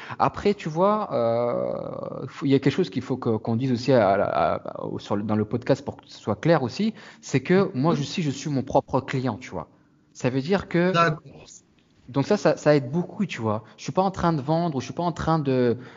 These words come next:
Speaker 1: de vendre, euh, voilà, des choses que, qui m'intéressent pas, en fait. J'aimerais, en fait, je pourrais être à face, à, <laughs> je,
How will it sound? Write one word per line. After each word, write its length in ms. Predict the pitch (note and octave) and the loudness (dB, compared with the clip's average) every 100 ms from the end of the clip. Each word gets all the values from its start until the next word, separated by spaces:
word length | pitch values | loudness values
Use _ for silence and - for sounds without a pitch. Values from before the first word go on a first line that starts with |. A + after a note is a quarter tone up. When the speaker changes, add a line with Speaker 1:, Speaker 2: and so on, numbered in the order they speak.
| - | -12
Speaker 1:
de 160 | A2+ A#2+ | -2 0
vendre, 380 | A#2+ D#3+ D#3 A#2+ | 4 2 4 4
euh, 80 | |
voilà, 200 | A2 B2+ | 6 6
des 120 | D3+ A2 | 4 2
choses 200 | D#3 D3 | -2 -4
que, 120 | A2+ | -8
qui 180 | A2+ A#2 | -6 -2
m'intéressent 500 | A#2+ A#2+ A#2+ B2+ - | 0 2 0 -2 0
pas, 120 | D#3 | 2
en 100 | A2+ | 2
fait. 300 | - D#3 - - - | 0 -2 -4 -20 -12
J'aimerais, 640 | G2 A#2 C3 C3 D3 F3+ F3 | -4 2 4 4 4 4 4
en 80 | A#2 | 2
fait, 180 | D#3 | -4
je 80 | - | -8
pourrais 200 | - C3 | -6 -4
être 100 | B2+ | -2
à 60 | - | -6
face, 260 | - D#3 - | -2 -2 -2
à, 80 | A#2+ - - | -8 -8 -16
<laughs> 200 | - | -20
je, 100 | - | -20